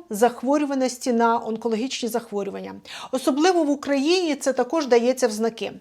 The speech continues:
Можливо, це результат стресу, перенесення, е, коронавірусної інфекції, пандемії, хвороби, вакцинації.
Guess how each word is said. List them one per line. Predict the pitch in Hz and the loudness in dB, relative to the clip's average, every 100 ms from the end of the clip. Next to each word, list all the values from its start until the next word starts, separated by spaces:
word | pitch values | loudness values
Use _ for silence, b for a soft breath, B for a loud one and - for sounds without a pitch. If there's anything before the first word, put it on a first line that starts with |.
| _ B B | _ B B
Можливо, | 254 269 277 349 339 320 | -2 0 2 2 2 0
це | 294 269 | 2 2
результат | 254 240 226 - 262 269 269 - _ | 2 0 -2 4 6 6 4 -16 _
стресу, | - - - 269 269 269 - 262 247 226 - - | -14 -10 0 2 2 0 -6 -2 0 -2 -2 4
перенесення, | 247 254 269 269 277 247 247 233 233 240 - | 6 6 6 2 0 2 4 4 2 0 -6
е, | 220 | -2
коронавірусної | 262 247 233 262 262 247 254 233 | 2 4 4 2 0 -2 0 0
інфекції, | 233 254 247 - 247 240 | 0 -2 -2 -6 -4 -2
пандемії, | 233 240 226 214 233 262 285 262 262 254 | -2 0 0 0 2 2 2 2 4 4
хвороби, | 247 262 285 311 262 | 4 4 6 6 6
вакцинації. | 247 240 - 269 285 285 269 247 | 4 2 2 2 2 0 -2 0